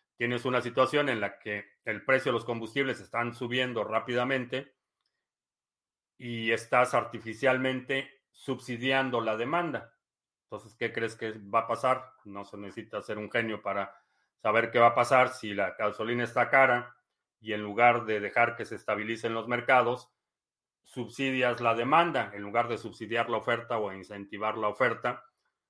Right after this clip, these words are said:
estás subsidiando la demanda, sostienes la demanda y entonces lo que va a suceder es que los precios van a subir todavía más.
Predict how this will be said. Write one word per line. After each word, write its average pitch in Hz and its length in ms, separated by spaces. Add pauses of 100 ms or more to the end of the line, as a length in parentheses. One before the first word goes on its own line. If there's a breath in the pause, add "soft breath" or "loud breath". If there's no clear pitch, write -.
(100)
estás 117 360
subsidiando 120 520
la 123 140
demanda, 135 600 (1200)
sostienes 127 640
la 127 120
demanda 139 640
y 107 160
entonces 107 560
lo 101 120
que - 80
va 107 100
a - 20
suceder 120 420
es 120 120
que 113 100
los 101 160
precios 110 320
van 107 180
a 101 60
subir 101 320
todavía 101 360
más. 147 320